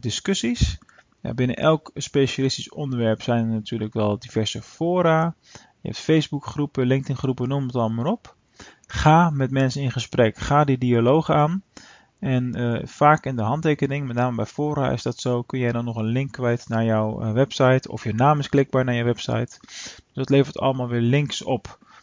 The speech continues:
En, eh, ga daarin niet spammen, word daarin niet reclameachtig. Eh, maar, ehm,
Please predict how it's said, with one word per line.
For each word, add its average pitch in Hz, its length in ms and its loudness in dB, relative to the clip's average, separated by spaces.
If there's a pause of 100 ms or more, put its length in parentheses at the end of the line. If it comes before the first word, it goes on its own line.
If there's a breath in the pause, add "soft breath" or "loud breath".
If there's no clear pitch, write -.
(240 soft breath)
En, 127 280 -4
eh, 123 260 -4
ga 147 220 4
daarin 135 280 2
niet 160 220 2
spammen, 185 560 2
word 151 120 -6
daarin 123 240 0
niet 156 200 0
reclameachtig. 156 1000 2 (420 loud breath)
Eh, 127 260 0
maar, 127 380 2
ehm, 123 460 -2